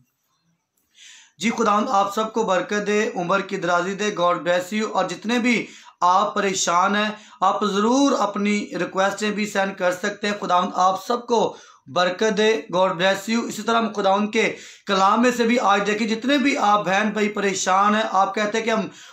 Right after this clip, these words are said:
बहुत सी दुआएं भी करते हैं लेकिन खुदा उनका हमें जवाब नहीं देता। हम जिस काम के अंदर भी हाथ डालते हैं हम नाकाम होते। तो आज हम खुदावंद के कलाम में से ही देखेंगे कि खुदावंद का कलाम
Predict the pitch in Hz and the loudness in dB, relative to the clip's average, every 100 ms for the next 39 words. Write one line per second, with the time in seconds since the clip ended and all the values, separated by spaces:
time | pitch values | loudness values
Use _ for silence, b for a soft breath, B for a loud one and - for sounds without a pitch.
0 | B 170 208 269 269 254 247 - - 160 | B 0 4 4 4 2 2 0 -8 -4
1 | 180 190 208 220 220 202 202 214 208 214 | 0 2 2 0 0 -2 0 -2 -2 -4
2 | 196 185 170 185 214 202 B B B B | -6 -2 0 4 4 2 B B B B
3 | 196 214 220 220 202 202 156 170 165 175 | 0 2 2 2 2 0 0 0 2 4
4 | 208 214 214 202 208 202 208 214 B B | 2 2 2 2 -2 2 0 0 B B
5 | 202 208 160 208 233 - 233 240 269 262 | 0 0 0 -2 -4 0 2 2 2 0
6 | 233 208 196 208 160 180 208 190 190 185 | 0 0 -2 -2 0 2 2 4 2 2
7 | 208 208 220 B B - 247 269 240 220 | 0 0 -4 B B 0 2 4 4 4
8 | 202 214 214 202 214 214 226 - 196 226 | 2 4 2 2 -2 0 0 4 4 4
9 | 208 226 202 B B - 202 196 220 254 | 2 0 -2 B B -4 2 4 4 2
10 | 254 240 214 196 226 247 233 226 208 208 | 0 -2 2 2 4 2 2 2 0 2
11 | 202 202 214 214 208 202 196 180 190 208 | 0 0 0 -2 -4 -6 0 2 2 0
12 | 214 208 180 180 214 | -2 -2 2 4 2